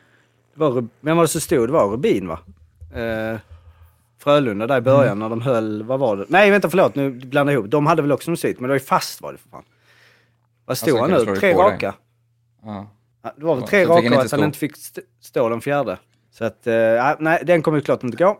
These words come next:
Speaker 1: Sen har vi det Rögle. De ska sluta minst tre placeringar före Malmö, plus att lagets utländska forwards gör fler än de svenska.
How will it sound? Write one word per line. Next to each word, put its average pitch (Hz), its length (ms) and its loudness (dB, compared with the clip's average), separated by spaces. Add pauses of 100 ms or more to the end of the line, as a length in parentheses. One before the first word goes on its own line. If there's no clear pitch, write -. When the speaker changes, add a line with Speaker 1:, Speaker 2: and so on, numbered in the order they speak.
(320)
Speaker 1:
Sen 165 180 -2
har 165 60 2
vi 160 60 2
det 170 60 4
Rögle. 160 600 4
De 143 220 -2
ska 147 320 -2
sluta 143 360 -4
minst 151 300 0
tre 156 200 2
placeringar 143 480 -2
före 131 260 0
Malmö, 127 420 0
plus 127 280 -6
att 117 140 -6
lagets 123 320 -2
utländska 117 520 -6
forwards 101 520 -4
gör 113 180 -6
fler 107 440 -2
än 101 100 -8
de 98 100 -8
svenska. 113 640 -10